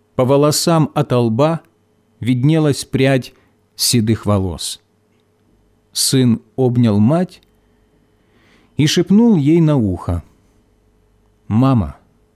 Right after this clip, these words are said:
приготовь мне, пожалуйста, костюм к собранию".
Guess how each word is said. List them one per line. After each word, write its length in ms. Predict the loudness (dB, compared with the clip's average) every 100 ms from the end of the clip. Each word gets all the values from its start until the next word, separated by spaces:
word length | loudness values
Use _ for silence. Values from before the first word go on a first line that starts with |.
| _ _ _ _ _ _
приготовь 720 | -2 0 -2 0 0 -2 0
мне, 180 | 0 0
пожалуйста, 800 | -2 -2 -4 -4 -8 -8 -8 -8 _ _ _ _ _ _ _ _
костюм 640 | -2 -2 -4 0 2 2 -4 _ _ _ _ _
к 60 | -8
собранию". 680 | -4 -2 -2 -2 -4 -8